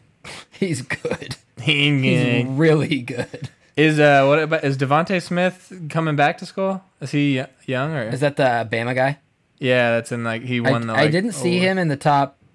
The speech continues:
Speaker 1: ten or whatever, so I imagine he's just too young. Is he a sophomore?
Speaker 2: Maybe, yeah.
Speaker 1: Yeah.
Speaker 2: I saw a mock with Fields to the Falcons.
Speaker 1: I did too.
Speaker 2: <laughs>
Speaker 1: I don't know how I
Speaker 2: I don't
Speaker 1: felt
Speaker 2: know
Speaker 1: about it.
Speaker 2: about Fields. He kinda scares me a little bit.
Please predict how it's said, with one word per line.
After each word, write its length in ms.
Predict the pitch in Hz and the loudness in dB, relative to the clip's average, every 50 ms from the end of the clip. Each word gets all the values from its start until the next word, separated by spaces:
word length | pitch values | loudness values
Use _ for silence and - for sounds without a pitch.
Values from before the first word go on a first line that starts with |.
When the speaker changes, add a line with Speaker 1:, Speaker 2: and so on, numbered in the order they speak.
| _ _ - | _ _ -10
Speaker 1:
ten 240 | - - 143 143 | -6 -4 -2 0
or 40 | 139 | 0
whatever, 300 | 131 120 120 117 113 117 110 | 0 0 0 0 -2 -2 -4
so 140 | - 135 | -2 0
I 60 | 127 120 | 0 0
imagine 340 | 120 127 135 151 165 180 | 0 0 0 -2 -2 0
he's 180 | 165 147 131 120 | -2 -2 -2 -2
just 160 | 123 120 - | -6 -8 -6
too 120 | - 135 120 | -6 -4 -4
young. 340 | 113 113 113 123 147 170 | -4 -4 -4 -4 -2 -2
Is 120 | 170 156 135 | -2 -2 -2
he 60 | 123 | -4
a 100 | 120 117 - _ _ _ _ | -6 -6 -10 _ _ _ _
sophomore? 480 | - - - 131 123 120 - 160 160 170 | -20 -12 -8 -8 -8 -6 -6 -4 -4 -2
Speaker 2:
Maybe, 340 | 117 117 117 110 110 113 - _ _ _ _ - | 0 0 0 -2 -4 -6 -10 _ _ _ _ -12
yeah. 220 | 123 117 117 113 - - | -10 -8 -8 -10 -10 -14
Speaker 1:
Yeah. 180 | - - - - - - | -16 -18 -18 -14 -6 -2
Speaker 2:
I 140 | 123 143 170 | 0 0 0
saw 320 | 165 - 214 180 147 135 | 2 2 2 4 4 4
a 20 | 131 | 2
mock 320 | 131 127 123 123 120 - | 2 0 0 0 0 -2
with 160 | - 117 110 | -4 -8 -8
Fields 460 | - - - 127 123 120 117 120 - - | -8 -6 -2 -2 0 0 -2 -4 -6 -8
to 100 | - 113 | -8 -8
the 80 | 113 | -8
Falcons. 640 | - - 107 104 104 117 - 113 117 - - - _ _ _ _ _ _ _ - | -6 -6 -6 -6 -6 -8 -12 -18 -20 -20 -20 -20 _ _ _ _ _ _ _ -10
Speaker 1:
I 100 | 127 123 | -8 -8
did 160 | 110 110 101 | -6 -8 -10
too. 160 | - - - - _ _ _ _ _ _ _ _ _ _ | -12 -14 -16 -16 _ _ _ _ _ _ _ _ _ _
Speaker 2:
<laughs> 420 | _ _ _ _ _ - - - | _ _ _ _ _ -18 -6 -2
Speaker 1:
I 800 | 185 170 - - 143 - - 143 - - - 139 - - - 131 | -2 -2 -2 -4 -10 -8 -8 -8 -10 -8 -10 -14 -12 -8 -6 -4
don't 100 | 123 123 | -2 -2
know 80 | 120 117 | -2 -2
how 120 | 107 117 | -2 0
I 40 | 113 | 2
Speaker 2:
I 20 | 165 | 4
don't 80 | 247 330 | 4 6
Speaker 1:
felt 80 | 381 330 | 6 6
Speaker 2:
know 160 | 285 285 285 | 8 8 8
Speaker 1:
about 140 | 254 220 185 | 8 8 8
it. 20 | |
Speaker 2:
about 100 | 170 170 | 6 6
Fields. 320 | - 165 156 147 143 139 170 | 4 4 4 6 4 4 2
He 100 | 175 165 | 0 0
kinda 220 | 208 208 208 196 | 0 0 0 -2
scares 300 | 185 - 175 160 147 131 | -2 0 2 2 2 2
me 80 | 127 120 | 0 -2
a 80 | 117 | -4
little 180 | 113 110 107 107 | -4 -4 -6 -6
bit. 120 | 110 - | -8 -12